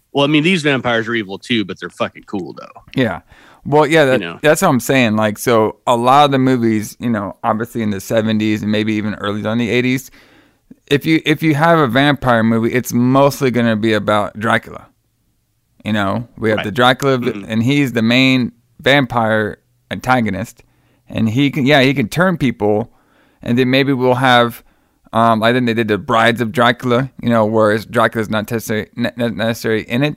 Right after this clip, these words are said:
Speaker 2: but maybe he's, like, you know, influenced, but Dracula's influenced by everybody. Uh, but I think that's what you're saying. Like, this one, this movie actually had, like, the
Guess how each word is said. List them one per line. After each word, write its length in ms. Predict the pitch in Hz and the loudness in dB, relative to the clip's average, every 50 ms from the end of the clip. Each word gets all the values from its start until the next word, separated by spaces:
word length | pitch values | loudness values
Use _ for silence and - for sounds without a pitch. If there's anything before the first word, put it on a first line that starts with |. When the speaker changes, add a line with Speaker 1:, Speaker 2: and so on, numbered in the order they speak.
| _ - | _ -10
Speaker 2:
but 220 | - 117 104 101 | -4 -4 -4 -2
maybe 240 | 110 110 107 110 113 | -2 -2 -2 -2 -2
he's, 260 | 110 113 113 101 - | -2 -2 -2 -2 -4
like, 220 | 101 101 98 95 - | -4 -4 -4 -6 -6
you 100 | - 107 | -4 -4
know, 100 | 107 - - | -4 -2 -2
influenced, 600 | 117 120 120 117 - 127 120 117 123 127 - - - | -2 -2 -2 -2 -2 0 0 0 0 -2 -4 -6 -4
but 240 | 101 104 92 - | -4 -4 -4 -4
Dracula's 400 | - 113 113 117 - 110 104 98 - | -2 0 2 2 2 0 -4 -4 -2
influenced 460 | - 117 120 - - 131 127 131 127 123 | -2 -4 -2 -2 0 0 0 0 0 0
by 120 | 127 127 | 0 2
everybody. 500 | 127 127 135 123 135 139 135 139 151 147 _ _ _ _ _ _ _ _ _ _ _ _ _ _ - | 2 0 -2 -2 -2 0 0 -2 -4 -6 _ _ _ _ _ _ _ _ _ _ _ _ _ _ -4
Uh, 200 | - 113 117 117 | 0 2 2 2
but 280 | 113 107 117 113 - _ - | 2 2 0 -2 -2 _ -4
I 100 | 123 120 | -2 0
think 180 | 120 151 143 | 0 2 2
that's 180 | 139 135 127 - | 2 0 0 0
what 100 | 127 123 | 0 0
you're 140 | 120 110 110 | 2 2 0
saying. 220 | - 127 120 113 | 0 2 2 2
Like, 180 | 107 104 101 - | 2 0 0 2
this 220 | 151 151 - - | 0 0 0 0
one, 320 | 143 131 127 117 110 107 98 | 0 0 2 2 2 2 0
this 160 | 131 135 - | 0 -2 0
movie 220 | 131 120 113 107 | 0 -2 0 0
actually 320 | 90 117 123 - - 120 110 | 0 0 -2 0 -2 -4 -2
had, 240 | 113 120 113 104 | 2 2 2 2
like, 260 | 107 110 107 113 - - | 4 2 2 0 0 -2
the 380 | 113 110 107 101 98 95 - | -4 -2 -2 -2 -6 -8 -10